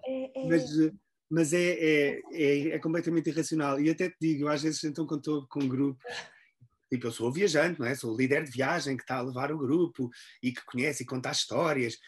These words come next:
Speaker 2: e que está à vontade com a comida e que escolhe não sei o quê e que, e que está sempre, tipo, a relativizar, tipo, quando as pessoas estão muito, "Ai, ai, ai", eu, tipo,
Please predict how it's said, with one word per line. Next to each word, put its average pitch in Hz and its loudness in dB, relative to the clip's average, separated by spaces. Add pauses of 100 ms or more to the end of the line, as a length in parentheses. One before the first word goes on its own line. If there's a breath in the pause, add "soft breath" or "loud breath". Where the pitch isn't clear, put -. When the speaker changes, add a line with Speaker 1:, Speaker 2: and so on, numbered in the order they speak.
(140 loud breath)
Speaker 2:
e 131 -8
que - -10
está 123 -6
à 127 -4
vontade 131 -4
com 147 -4
a 139 -4
comida 135 0
e 123 -2
que - -12
escolhe 143 -2
não 127 -2
sei 123 -10
o - -12
quê 160 2 (120)
e 131 -2
que, - -14 (280 soft breath)
e 139 -6
que - -12
está 151 -4
sempre, 147 -2
tipo, 143 -6
a 139 -8
relativizar, 147 -2
tipo, 135 -8 (260 soft breath)
quando 151 -4
as 143 -2
pessoas 147 0
estão 147 0
muito, 139 2
"Ai, 196 2
ai, 190 4
ai", 190 4
eu, 165 0
tipo, - -18